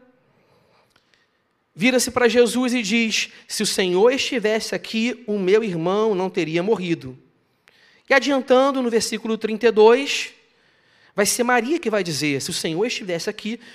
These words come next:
o meu irmão não teria morrido." Mas vamos ver primeiro o que Jesus, ele fala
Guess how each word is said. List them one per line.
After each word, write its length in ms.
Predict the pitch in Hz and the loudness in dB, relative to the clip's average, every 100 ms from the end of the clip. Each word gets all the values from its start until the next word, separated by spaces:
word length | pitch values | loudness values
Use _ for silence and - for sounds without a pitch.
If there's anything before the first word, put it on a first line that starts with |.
| _ | _
o 80 | 190 | -2
meu 100 | 202 | -2
irmão 320 | 190 180 190 | 0 -2 -2
não 120 | 208 | -4
teria 220 | 196 190 196 | -6 -6 -4
morrido." 500 | 214 147 127 123 123 _ _ _ | -6 -6 -12 -14 -20 _ _ _
Mas 120 | - | -12
vamos 180 | 226 277 | -8 -6
ver 140 | 196 220 | -6 -6
primeiro 380 | 214 190 208 | -6 -6 -6
o 20 | 208 | -6
que 120 | 196 | -10
Jesus, 600 | 196 170 165 196 190 160 | -8 -8 -8 -10 -10 -8
ele 440 | 196 190 190 - _ _ _ _ _ _ _ _ _ _ | -8 -6 -8 -10 _ _ _ _ _ _ _ _ _ _
fala 680 | - 214 226 233 160 143 | -6 0 2 2 -2 -8